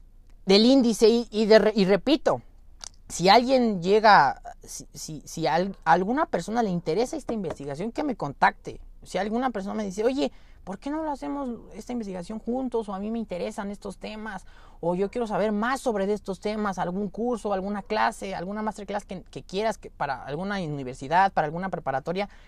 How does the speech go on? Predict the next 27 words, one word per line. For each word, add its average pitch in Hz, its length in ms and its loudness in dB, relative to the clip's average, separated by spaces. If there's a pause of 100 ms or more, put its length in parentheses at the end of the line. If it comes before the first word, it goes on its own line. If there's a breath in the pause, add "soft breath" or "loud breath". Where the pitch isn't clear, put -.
contáctame 185 720 4
y 139 60 -12
con 143 200 -4
gusto. 151 360 -4 (260 soft breath)
Entonces, 196 480 0 (720 soft breath)
ay, 226 100 8
mira, 269 300 10 (100)
te 233 80 6
voy 285 140 8
a 294 40 2 (160)
platicar 220 360 6
un 247 80 0
poquito 247 320 -2
de, 190 180 0
de, 170 280 0
de 160 640 0 (600)
el 196 180 2
índice, 202 560 2 (600 soft breath)
de, 117 840 -4
el 165 180 2
capitulado 196 520 2
tentativo 196 600 -2
de 170 120 -6
mi 143 100 -6
investigación, 165 580 -2
que 214 100 -2
era, 175 200 2